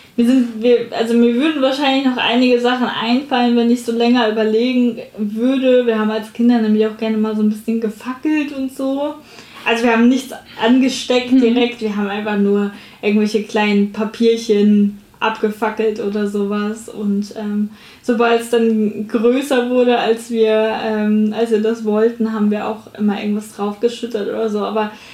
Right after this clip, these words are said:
Speaker 1: so, das, das würde ich jetzt nicht unbedingt gut finden, wenn das mein Kind machen würde, sagen wir es mal so. <laughs>
Speaker 2: Ich war mit Feuer gar nicht. Also ich konnte jetzt, also ich habe keine Angst vor Feuer gehabt, aber ich hatte da überhaupt keine Berührungspunkte mit. Und meine Mutter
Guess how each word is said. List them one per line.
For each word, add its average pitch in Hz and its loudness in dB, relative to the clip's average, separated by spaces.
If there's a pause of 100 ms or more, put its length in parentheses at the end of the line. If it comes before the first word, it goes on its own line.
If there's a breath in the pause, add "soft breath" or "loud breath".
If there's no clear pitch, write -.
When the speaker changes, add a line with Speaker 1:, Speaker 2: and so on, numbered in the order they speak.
(260 loud breath)
Speaker 1:
so, 240 2
das, 247 -4 (100)
das 247 -2
würde 262 4
ich 262 4
jetzt 247 0
nicht 349 2
unbedingt 269 -2
gut 294 0
finden, 240 0
wenn 233 2
das 240 -4
mein 196 -6
Kind 233 -4
machen 262 -6
würde, 240 -2
sagen 294 -8 (100)
wir 349 -12
es - -16
mal 330 -6
so. 254 -2 (240)
<laughs> - -2
Speaker 2:
Ich - -6
war 269 2
mit 226 0
Feuer 214 -2
gar 214 -2
nicht. 220 -8
Also 226 -6
ich 220 -12
konnte 214 -8
jetzt, - -12
also 220 -8
ich 220 -12
habe 220 -12 (380 loud breath)
keine 220 -6
Angst 233 -6
vor 254 -2
Feuer 254 -2
gehabt, 247 -6
aber 254 -6
ich 226 -6
hatte 226 -4
da 220 -2
überhaupt 220 -4
keine 220 -2
Berührungspunkte 233 -8
mit. 240 -4 (460 loud breath)
Und 226 -2
meine 254 2
Mutter 254 0